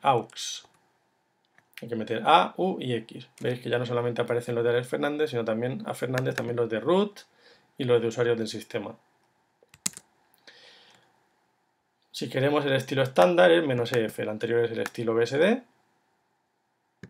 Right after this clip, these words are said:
Esto para los curiosos, yo no lo sabía, pero mira, lo he aprendido. Y el estándar es menos E F. Un poco distinto porque muestra la cabecera hasta aquí, esto es un poco molesto de buscar, pero muestra el P I D,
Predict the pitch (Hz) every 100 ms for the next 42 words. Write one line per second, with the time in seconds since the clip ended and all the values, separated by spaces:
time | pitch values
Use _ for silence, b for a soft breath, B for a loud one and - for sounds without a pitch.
0 | _ _ _ _ _ - 117 113 107 104
1 | 120 123 156 170 135 113 104 104 104 107
2 | 143 196 _ - - 113 101 98 101 113
3 | 110 139 156 - 139 127 - 131 131 120
4 | 135 131 - - 110 104 113 95 - -
5 | _ b b b b b - 120 - 127
6 | 127 147 139 120 113 113 123 123 123 131
7 | - _ _ _ _ _ _ _ _ _
8 | _ - 120 113 110 117 110 110 - 131
9 | 123 113 110 117 110 110 127 127 123 113
10 | 110 - 151 - - 139 135 220 _ _
11 | b b b b b b _ _ _ -
12 | 160 160 156 165 - - 135 127 - 151
13 | 151 185 269